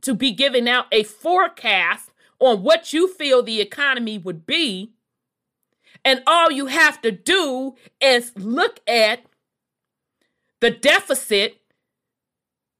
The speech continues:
and the deficit is at, whew, I mean, it, it, at this point, you, it's undescribable how high the deficit level is.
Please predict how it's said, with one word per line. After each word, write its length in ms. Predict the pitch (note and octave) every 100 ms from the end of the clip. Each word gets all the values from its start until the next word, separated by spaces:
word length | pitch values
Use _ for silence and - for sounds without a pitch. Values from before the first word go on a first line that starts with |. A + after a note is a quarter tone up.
| -
and 220 | D4 C4+
the 60 | B3
deficit 880 | - C4+ F#4+ E4 C#4 - G#3+ A3 -
is 260 | B3 B3 A#3+
at, 280 | C4+ C4+ B3 - -
whew, 340 | E4+ C5+ A#4 - _ _ _ _ _ _ _ _ _ _ _ _ _ _ _ _ _ -
I 120 | D#4
mean, 340 | D4 C#4 C4
it, 220 | B3 D#4 -
it, 160 | C4 B3
at 220 | B3+ B3
this 200 | D4 D4+
point, 480 | - D#4+ D4+ C#4 - _ _ _ _ _ _ _ _ _ _ _ _ _ _ _ _ -
you, 240 | G#3 D4
it's 260 | D4+ D4+ -
undescribable 1080 | D4+ C#4+ A#3 A#3 - D#4 D#4+ C4+ A3 G3 F#3
how 220 | G3+ F#3
high 280 | F#3+ G#3+ F#3+
the 140 | F#3
deficit 720 | E3 - G3+ - E3+ - F#3
level 420 | F#3+ G3 F3 E3 -
is. 540 | A#3+ C4+ D4 D4 D4